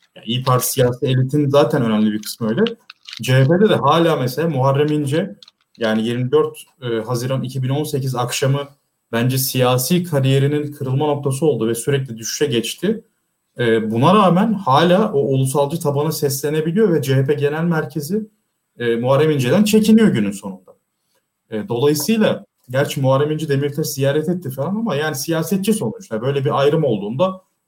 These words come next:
ulusalcı kanadı temsil edecek rahatlıkta birisi. O ideolojik pozisyonda rahatlıkla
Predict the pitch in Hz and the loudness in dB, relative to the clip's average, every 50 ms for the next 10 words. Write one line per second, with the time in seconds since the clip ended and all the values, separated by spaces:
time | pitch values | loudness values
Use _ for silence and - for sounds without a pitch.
0 | _ - 127 135 131 - 147 135 139 135 160 170 - 139 131 135 160 160 - 160 | _ -6 -4 -4 -2 0 0 0 2 2 0 0 0 0 0 0 -2 0 0 0
1 | 151 147 147 - 170 160 147 151 - - 170 - 143 135 131 131 131 131 - _ | 0 0 0 0 0 0 0 -2 -2 -4 -4 -2 0 2 2 2 0 -2 -6 _
2 | - - 165 135 113 95 - - - 120 120 117 110 113 113 107 107 107 123 131 | -4 -4 -2 -2 -4 -8 -8 -12 -8 -4 -4 -4 -2 -2 -2 -4 -4 -6 -8 -12
3 | _ 123 117 - - - 123 131 135 110 95 87 - - _ _ _ _ - 90 | _ -14 -14 -14 -10 -8 -4 -2 -2 -2 -2 -4 -8 -12 _ _ _ _ -16 -16
4 | - | -16